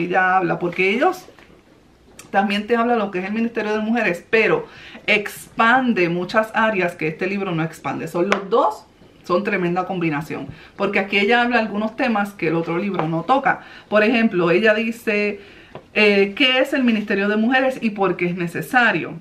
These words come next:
La teo-, la teología detrás del Ministerio de Mujeres. El Ministerio de Mujeres como ayuda al pastor y a la iglesia. ¿Cómo lo hago? ¿Cuál es la logística en el Ministerio de Mujeres? La necesidad de la oración. Identifiquemos el liderazgo, la mentoría,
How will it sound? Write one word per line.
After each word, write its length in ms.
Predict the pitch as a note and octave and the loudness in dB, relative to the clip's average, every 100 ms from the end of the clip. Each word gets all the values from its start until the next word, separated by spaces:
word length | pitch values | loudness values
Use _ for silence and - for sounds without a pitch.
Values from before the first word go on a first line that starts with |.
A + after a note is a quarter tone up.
| - | -10
La 340 | - G#3 G3+ | 0 2 2
teo-, 420 | G#3 G3 F#3+ E3+ - | 0 -2 0 0 0
la 220 | G#3+ G#3 | 2 2
teología 720 | F#3+ F3+ F3 - D#4+ F4 G#3 | 2 2 2 0 0 2 2
detrás 460 | F#3 F3 F3 G3 A3 | 2 -2 0 0 0
del 140 | F#3+ | -4
Ministerio 480 | E3+ D#3+ D#3+ D#3+ D#3+ | -2 -2 -4 -4 -4
de 80 | D3+ | -4
Mujeres. 640 | D#3 G3+ C4+ G3 D#3+ - - - - | -4 0 0 0 -4 -12 -20 -20 -6
El 160 | G#3 A3+ | 2 4
Ministerio 460 | G#3+ G#3 G#3+ A#3 | 4 0 2 2
de 80 | B3 | 4
Mujeres 500 | A#3+ A#3 B3 B3 C4 | 2 2 2 0 -2
como 360 | - G#3 G3+ F#3 | -2 0 2 2
ayuda 480 | E3+ F#3+ B3 D#4 | 2 0 0 2
al 300 | D#4 G3+ F3 | 2 0 -2
pastor 600 | - D#3+ D#3+ - G3+ G#3+ | -2 -4 -4 -6 0 0
y 120 | F#3 E3 | 0 -2
a 60 | |
la 100 | D#3 | -2
iglesia. 600 | D#3+ F#3 A#3 A3 F3 C3 - - - - _ - | -2 0 0 0 -6 -6 -12 -20 -20 -20 _ -6
¿Cómo 340 | C#4 D4+ D#4+ | 2 4 4
lo 180 | E4+ D#4 | 4 6
hago? 340 | D#4 B3 D3 - | 4 4 -2 -6
¿Cuál 160 | F#3 G#3 | -4 -2
es 100 | A#3+ | 2
la 160 | G#3 | 2
logística 640 | F#3 F3 D#4 F4 - A3 F3+ | 2 0 0 0 -2 -6 -2
en 80 | E3+ | 0
el 80 | |
Ministerio 460 | E3 D#3 D#3 E3+ F3+ | 0 -2 -2 0 2
de 60 | F3 | 0
Mujeres? 500 | F3 G#3+ A#3+ C4 - | -2 0 0 0 -2
La 160 | F3+ | -4
necesidad 500 | F3 D#3+ E3+ E3+ D#3+ | -4 -6 -6 -4 -4
de 120 | F#3+ | -2
la 80 | F#3+ | -2
oración. 580 | E3+ D3 D#3+ A3 B3+ C#4+ - | -2 -2 -4 0 0 0 -2
Identifiquemos 920 | G#3+ F3+ F3 F3 D#3 - D#3+ G#3+ G#3+ | 0 0 -2 -6 -6 0 0 0 -2
el 100 | E3+ | -4
liderazgo, 760 | D#3 D3 D#3 G3+ C4+ A3+ A#3+ - | -2 -2 2 2 0 0 -2 0
la 200 | F3+ E3+ | -2 0
mentoría, 800 | E3+ E3 D#3+ C#3+ D#3+ F3+ A3+ - | 0 0 -4 -6 -6 -2 -2 -4